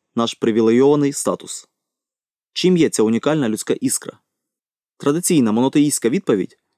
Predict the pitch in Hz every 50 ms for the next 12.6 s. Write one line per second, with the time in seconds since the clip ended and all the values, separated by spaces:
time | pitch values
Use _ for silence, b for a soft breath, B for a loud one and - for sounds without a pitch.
0 | _ _ _ _ _ 120 120 - 127 113 - 110 107 101 - - 120 139 - 165
1 | 170 170 - - - _ _ _ 110 113 113 104 101 110 113 - - 131 117 98
2 | 104 95 - - - - _ _ _ _ _ _ _ _ _ _ _ _ _ -
3 | 139 143 151 160 151 - - 135 101 87 - - _ _ _ _ - - 127 135
4 | 139 135 147 139 139 127 113 107 101 113 - - 127 123 147 170 165 120 - -
5 | _ _ _ _ _ _ _ - 117 120 - - 135 139 - 156 156 151 147 -
6 | - 147 147 151 - _ _ - - 117 110 - - 110 - - 127 143 143 139
7 | 135 139 - - 127 113 117 - - - 104 - - 113 95 - - _ _ _
8 | _ _ _ _ _ _ - 131 127 - 131 127 110 104 113 120 131 135 - 120
9 | 117 - - _ _ _ _ - 123 117 127 127 127 117 - 120 107 98 110 104
10 | 113 110 110 110 110 107 101 104 101 98 104 104 113 139 180 180 _ _ _ _
11 | _ _ _ - 117 110 110 101 101 - - - 104 101 113 135 - - 135 120
12 | _ _ _ - - - - - - - -